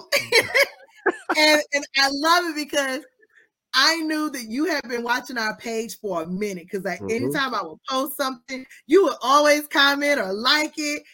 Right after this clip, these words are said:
Speaker 1: And I'm like, "I don't know who this guy is, but he be making me feel good. Like, I feel about
Speaker 2: Mm-hmm.
Speaker 1: stuff. He watch our
Speaker 2: Mm-hmm.
Speaker 1: stuff. He like it." And when you was, like, the first one to be like,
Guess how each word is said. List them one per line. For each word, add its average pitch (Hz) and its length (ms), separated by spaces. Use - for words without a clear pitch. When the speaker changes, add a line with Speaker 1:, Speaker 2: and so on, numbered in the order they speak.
Speaker 1:
And 226 100
I'm 262 120
like, 240 260
"I 247 60
don't 330 120
know 381 200
who 381 100
this 403 240
guy 349 280
is, 311 220
but 269 100
he 370 180
be 392 120
making 339 340
me 392 100
feel 269 260
good. 302 200
Like, 403 220
I 339 80
feel 226 180
about - 220
Speaker 2:
Mm-hmm. 359 60
Speaker 1:
stuff. 269 200
He 392 100
watch 359 160
our 370 140
Speaker 2:
Mm-hmm. - 120
Speaker 1:
stuff. 277 140
He 285 160
like 247 260
it." 190 100
And 226 220
when 220 200
you 349 220
was, 311 160
like, 247 200
the 185 140
first 254 240
one 247 160
to 233 60
be 233 100
like, 220 260